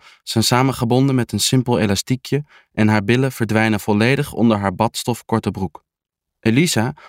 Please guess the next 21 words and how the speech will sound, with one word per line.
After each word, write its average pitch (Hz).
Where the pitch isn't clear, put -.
golft 147
haar 120
kapsel 139
voortdurend 139
op 127
met 110
haar 101
vingers. 113
Elisa, 120
die 120
haar 117
plannen 139
op -
een 107
rijtje 117
heeft 98
en 104
zich 95
nergens 113
voor 101
schaamt. 104